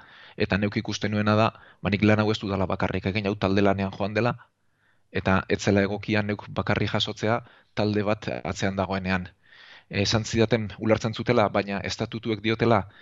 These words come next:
eh, ezin dela hori egin, hau da, herritarrek izendatzen dutela norbait eta izendatutako horrek izan behar duela eta ezin dela hori aldatu, eta neure erabaki pertsonala zenez, ba, neuk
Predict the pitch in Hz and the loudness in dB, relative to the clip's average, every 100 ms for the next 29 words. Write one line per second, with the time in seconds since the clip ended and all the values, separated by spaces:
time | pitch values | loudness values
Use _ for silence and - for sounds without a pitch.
0 | - - - 101 - 98 123 113 104 101 | -20 -18 -8 -6 0 0 2 4 4 2
1 | - 104 104 98 127 165 - 104 95 92 | 0 0 0 2 0 -2 -8 -2 -2 -2
2 | - - 113 127 131 117 110 107 127 117 | -4 0 2 4 4 2 0 -2 0 -2
3 | 113 110 110 113 110 113 113 110 104 - | -2 -6 -4 -2 0 -2 -2 -2 -4 -12
4 | _ - - - 101 - 131 120 123 110 | _ -10 -4 2 2 2 0 0 0 -2
5 | 113 110 107 - 104 104 104 107 110 120 | -2 -2 -2 -2 0 0 0 -2 0 0
6 | 113 - 117 110 107 107 101 107 139 190 | 0 -4 0 2 2 4 2 2 -4 -10
7 | _ _ _ _ _ _ _ _ - 98 | _ _ _ _ _ _ _ _ -6 0
8 | 104 95 - 113 113 113 113 113 101 107 | 4 2 2 -4 2 4 6 4 4 2
9 | 107 107 110 - 117 107 107 - 123 107 | 0 -2 -4 -4 -4 -2 -2 -2 -2 -2
10 | - - - - - _ - 95 82 _ | -2 -4 -10 -20 -20 _ -4 -2 -2 _
11 | - 127 113 | -2 0 0